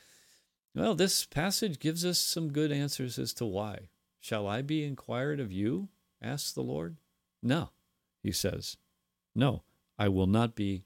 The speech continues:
inquired of by you." Well, I'm pretty confident that, uh, most of those who listen to these broadcasts are not gonna be in that kind of a position, but it is, it is, um, profitable for us to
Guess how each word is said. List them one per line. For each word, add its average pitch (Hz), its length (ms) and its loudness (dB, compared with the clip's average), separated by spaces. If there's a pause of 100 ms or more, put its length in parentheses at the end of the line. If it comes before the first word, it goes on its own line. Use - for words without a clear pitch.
inquired 98 540 -2
of 85 280 -10 (340)
by 87 120 -4
you." 95 400 -4 (1040)
Well, 131 260 4
I'm 151 140 4
pretty 175 180 6
confident 139 600 2
that, 110 280 2
uh, 110 120 4
most 113 340 0
of 101 60 -2
those 110 300 2
who 107 100 -2
listen 110 400 2
to 107 200 -2
these 98 360 0
broadcasts 98 760 -2
are 104 60 0
not 110 200 0
gonna 101 140 0
be 101 140 0
in 98 80 -2
that 101 180 -2
kind 107 220 -2
of 90 80 -4
a 92 60 -2
position, 101 600 -2 (720)
but 113 260 4
it 123 120 6
is, 175 320 4 (340)
it 117 140 2
is, 165 640 4 (140)
um, 113 480 0 (480)
profitable 104 880 2 (520)
for 113 240 4
us 113 320 4
to 104 600 2